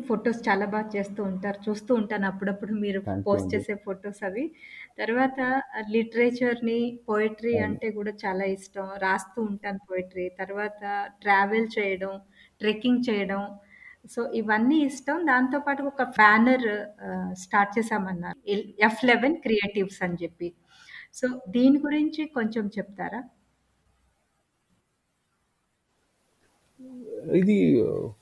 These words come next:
Speaker 2: నా కొలీగ్ నేను కలిసి, ఆహ్, ఒకరోజు ర్యాండమ్‌గా you know, అంటే ఇద్దరం కలిసి సినిమాలు చూడటం ఇష్టము, రైట్? మంచి సినిమాల గురించి చూడటం ఒకటి,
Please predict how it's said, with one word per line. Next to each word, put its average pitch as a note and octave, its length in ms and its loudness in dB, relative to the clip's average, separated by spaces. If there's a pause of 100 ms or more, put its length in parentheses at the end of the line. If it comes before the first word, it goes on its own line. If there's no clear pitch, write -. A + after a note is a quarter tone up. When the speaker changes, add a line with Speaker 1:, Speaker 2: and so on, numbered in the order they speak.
(200)
Speaker 2:
నా B2 180 0
కొలీగ్ C#3 340 10
నేను B2 200 6
కలిసి, B2 360 6 (100)
ఆహ్, A2 160 2 (520)
ఒకరోజు G2+ 300 2
ర్యాండమ్‌గా G2+ 460 4
you F#2+ 140 2
know, G2+ 120 -2
అంటే - 180 -8
ఇద్దరం A#2+ 240 6
కలిసి A2+ 200 6
సినిమాలు G#2+ 280 2
చూడటం G2 320 -4
ఇష్టము, F#2 360 -8
రైట్? G2 200 -6
మంచి A#2 180 6
సినిమాల B2 280 8
గురించి A2+ 280 2
చూడటం A2+ 340 4
ఒకటి, A#2 260 2